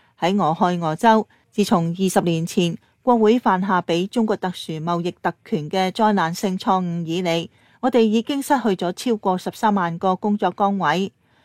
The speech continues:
我親眼目睹呢一次失業帶嚟嘅破壞性影響。我知道我哋早就應該採取行動嚟扭轉呢一種趨勢。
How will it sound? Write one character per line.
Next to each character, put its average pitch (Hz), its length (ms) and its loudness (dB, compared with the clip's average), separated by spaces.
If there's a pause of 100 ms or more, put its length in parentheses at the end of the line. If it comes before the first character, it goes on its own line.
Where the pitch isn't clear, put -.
(160)
我 175 160 -2
親 220 240 2
眼 185 180 4
目 185 220 0
睹 175 180 0
呢 208 80 4
一 208 80 2
次 190 220 -2
失 220 180 -2
業 180 180 0 (300)
帶 226 160 4
嚟 160 220 0
嘅 196 220 2
破 190 260 0
壞 165 180 0
性 185 240 -4
影 170 180 -4
響。 190 320 0 (520)
我 226 100 2
知 311 180 0
道 220 160 4
我 202 160 2
哋 190 200 0
早 180 260 0
就 180 180 2
應 214 220 2
該 208 100 2 (100)
採 170 200 -2
取 180 160 -2
行 185 260 -4
動 185 240 0 (280)
嚟 165 180 -2
扭 160 220 0
轉 175 160 -2
呢 190 100 0
一 208 80 2
種 170 240 -4
趨 214 240 0
勢。 190 360 0